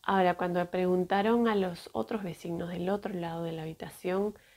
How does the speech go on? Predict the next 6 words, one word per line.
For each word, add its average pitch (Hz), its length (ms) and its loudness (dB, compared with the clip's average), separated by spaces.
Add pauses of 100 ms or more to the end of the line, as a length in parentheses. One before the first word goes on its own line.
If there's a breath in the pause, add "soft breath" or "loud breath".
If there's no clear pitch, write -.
(380 soft breath)
confirmaron 175 1040 -2 (180)
que 180 440 0
escucharon - 680 -10
exactamente 165 720 -8
lo 170 120 -8
mismo. 175 260 -12